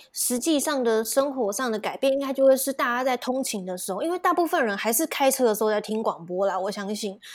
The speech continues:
那在通勤的时候，大家会用 Podcast 来取代广播的比例已经，已经大幅增加了。嗯，嗯，嗯，那像那个，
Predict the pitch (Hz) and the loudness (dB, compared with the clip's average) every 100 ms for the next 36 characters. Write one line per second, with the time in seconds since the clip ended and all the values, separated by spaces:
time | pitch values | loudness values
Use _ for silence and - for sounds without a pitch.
0 | - - 311 262 - - - 320 285 285 | -18 -4 -2 -2 -6 -20 -2 4 4 4
1 | 285 302 214 196 208 - 185 247 202 - | 0 0 -2 -2 -4 -4 0 2 2 -2
2 | - 269 240 240 240 233 208 214 - 233 | -2 2 2 4 4 4 0 -4 -2 0
3 | 247 220 214 175 170 190 - 202 202 233 | 2 0 0 -4 -6 -6 -6 -2 0 0
4 | 196 175 185 202 190 208 - - 190 185 | -2 -10 -4 -2 -2 -4 -12 -4 -4 -2
5 | 175 190 214 190 190 190 202 226 _ 220 | -4 0 0 -2 -6 -6 -8 -8 _ -10
6 | 196 214 220 202 - 170 185 170 190 170 | -6 -4 -2 -4 -6 -12 -10 -12 -12 -12
7 | 170 196 254 _ _ _ _ _ _ - | -14 -14 -16 _ _ _ _ _ _ -10
8 | 269 254 240 240 214 240 220 196 202 269 | -6 -4 -6 -6 -6 -4 -4 -6 -8 -4
9 | 320 330 302 285 269 247 | -4 -2 -2 0 2 0